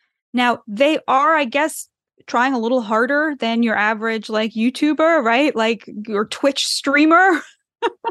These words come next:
But they're not doing a great job. And I, you ju-, I'll just give you an example from the last seven weeks 'cause it's so fresh in my mind. But, you know, they, they reported that Israel had bombed a hospital, leveled it, and killed five hundred people because Hamas told them that.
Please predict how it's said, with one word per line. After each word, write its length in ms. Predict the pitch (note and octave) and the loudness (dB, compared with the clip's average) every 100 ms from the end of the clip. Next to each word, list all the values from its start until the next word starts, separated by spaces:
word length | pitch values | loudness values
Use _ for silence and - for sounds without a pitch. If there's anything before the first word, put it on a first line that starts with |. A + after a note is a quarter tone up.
| A#4 - - G#4+ G#4 F#4+ D#4+ - | -10 -16 -18 -18 -20 -20 -12 -6
But 160 | C#4+ | -4
they're 200 | D#4 E4 | 2 2
not 280 | E4 F#4 F#4 | 2 2 0
doing 260 | E4 F#4+ D#4 | 0 0 0
a 60 | |
great 340 | B3 C#4 D#4 C4 | 0 -2 -2 -4
job. 540 | C#4+ F#4+ A#4 G3+ G3+ - | -4 -2 0 0 -2 -2
And 260 | C#4 C4+ | -2 0
I, 180 | - C#4 _ _ _ - | 0 -4 _ _ _ -10
you 160 | D4 - | -8 -4
ju-, 160 | G4+ - | -2 0
I'll 120 | D#4+ | -2
just 220 | F#4 F#4 | -4 -2
give 80 | F4+ | 0
you 60 | F#4+ | 0
an 60 | |
example 300 | C#4+ D#4+ D#4+ | 2 0 0
from 160 | C#4 B3 | 0 0
the 80 | A#3+ | 2
last 300 | A3 A#3+ - | 2 0 0
seven 240 | A3+ A3+ | -2 2
weeks 200 | C#4+ B3 | 0 0
'cause 120 | A#3+ | -2
it's 160 | A3 - | -2 0
so 160 | B3 | -2
fresh 280 | C4 A#3 A#3 | 0 -2 -2
in 80 | A3 | -2
my 120 | G#3+ | -2
mind. 400 | B3+ A4+ C#4+ A#3 | 0 0 0 0
But, 220 | A#3+ A3 - | 0 -2 -4
you 80 | G4 | -2
know, 180 | G4 C#4+ | -2 0
they, 320 | C4 E4 - - | 0 -2 -2 -2
they 180 | D#4+ D4+ | -2 0
reported 680 | D#4 - D#4 E4+ G4 D4 B3 | -2 -2 0 0 2 0 0
that 160 | A#3 | 0
Israel 320 | C4 C4+ C#4+ | -2 0 0
had 200 | C#4 A#3+ | 0 -4
bombed 640 | G3+ A3+ C4+ G3+ G3 G3 - _ - | -2 0 0 -2 -4 -8 -12 _ -6
a 100 | B3 | -4
hospital, 800 | B3+ C#4 - A#3 G#3 G3 G#3 - | 0 -2 -2 -2 0 0 -2 -4
leveled 460 | A3 A#3+ D4 D#4+ A3+ | 0 2 2 0 0
it, 160 | G#3+ | -2
and 140 | A3+ A#3 | -2 -2
killed 220 | B3+ A#3+ | -2 -2
five 260 | B3 A#3 B3 | -2 -2 -2
hundred 340 | A#3+ A3+ - | -2 -4 -4
people 540 | A#3 A#3 F#3+ F3 F3+ _ _ _ _ _ - | -4 -2 -2 -4 -6 _ _ _ _ _ -6
because 340 | C#4+ C#4 D#4+ - | -4 -2 -2 0
Hamas 360 | C4+ C4+ C4+ | 2 2 0
told 240 | - C4+ A3+ | -2 -2 -2
them 180 | F#3+ F3 | -6 -6
that. 240 | B2 | -8